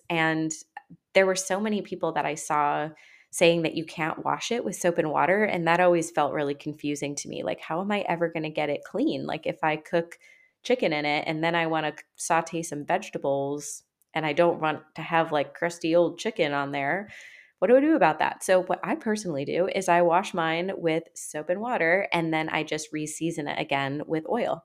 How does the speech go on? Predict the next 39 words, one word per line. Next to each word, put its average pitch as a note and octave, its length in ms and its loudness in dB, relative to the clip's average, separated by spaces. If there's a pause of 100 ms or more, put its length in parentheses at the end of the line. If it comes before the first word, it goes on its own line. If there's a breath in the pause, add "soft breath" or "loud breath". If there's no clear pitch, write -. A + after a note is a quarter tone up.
(140)
every D#3+ 200 -2
time D3+ 300 -6
that D3+ 100 -4
I D3+ 100 -2
cook. - 340 -8 (440 soft breath)
So, E3 400 4
and D#3 140 2
it's, - 420 -4 (120)
you F3+ 100 0
know, D3 100 4
you D3 160 -2
just F3 220 -2
need E3+ 140 -4
to F3+ 80 -2
make D3+ 180 -2
sure D#3 320 0
after D3 240 -2
you D3 160 -6
dry G#3+ 220 4
it G#3 160 0
that E3 140 -2
you D#3 120 -6
get D#3+ 140 4
it - 160 -4
completely E3 720 -4
dry C#3+ 340 2
so F3 220 -2
it D3 120 -6
doesn't C#3 400 -6
start - 500 0
to C#3+ 100 -6
rust. - 500 -6
That's D3+ 300 0
the E3 120 -4
main C3 220 -4
concern C#3 580 -4
when C#3 200 -4
you're C#3+ 120 -6
using C#3+ 520 -8